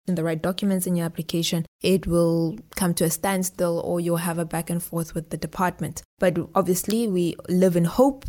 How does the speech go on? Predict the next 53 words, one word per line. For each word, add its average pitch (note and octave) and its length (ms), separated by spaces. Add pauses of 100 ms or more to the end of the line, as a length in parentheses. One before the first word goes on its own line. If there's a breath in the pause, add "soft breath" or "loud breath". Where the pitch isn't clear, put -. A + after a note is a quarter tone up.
(140)
and F3 300
we E3+ 100
are E3+ 60
very F3 180
optimistic - 600
people C#4 360 (160)
as F3+ 200
farmers. C#4+ 500 (160)
So F3+ 560
we G3 220
know F3+ 260
that E3+ 240
we E3+ 400
are F3+ 100
hoping F#3 420
that F3 140
the F3+ 80
department F3+ 480
will E3+ 120
come A#3 200
to A3+ 100
the F#3 100
party F3 560
and E3+ 240
these F3 180
things F3+ 320
will E3 380 (120)
go G3+ 220
a G3 80
little G3 160
bit F#3 160
faster F#3+ 680 (120)
and F#3 320
we'll F#3 160
get F#3 180
to - 80
the F3 140
point F3+ 320
where F3 160
it C3 220
is F#3 200
truly F#3 480 (160)
ninety G3 380
days F3 320
for E3+ 160
an E3+ 100
application E3+ 680
to E3+ 640
come G3 200
back F#3 280
to F#3 160
us - 340
with F#3 420